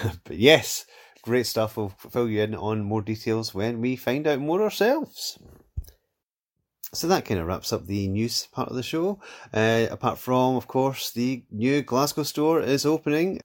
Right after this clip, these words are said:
The ninth of November is the date. Mark that in your calendars for the new Glasgow mega store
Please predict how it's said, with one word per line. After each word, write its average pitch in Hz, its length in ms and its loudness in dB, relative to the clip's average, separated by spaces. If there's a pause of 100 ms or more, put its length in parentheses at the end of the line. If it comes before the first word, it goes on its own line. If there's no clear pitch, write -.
(140)
The 85 140 2
ninth 117 540 4
of 120 320 4
November 131 520 4
is 120 260 0
the - 100 -10
date. 127 420 2
Mark 120 260 0
that 120 180 -2
in 117 100 -2
your 123 140 -2
calendars 139 520 -2
for 113 120 -12
the 117 60 0
new 131 380 0
Glasgow 131 460 0
mega 123 320 4
store 170 460 4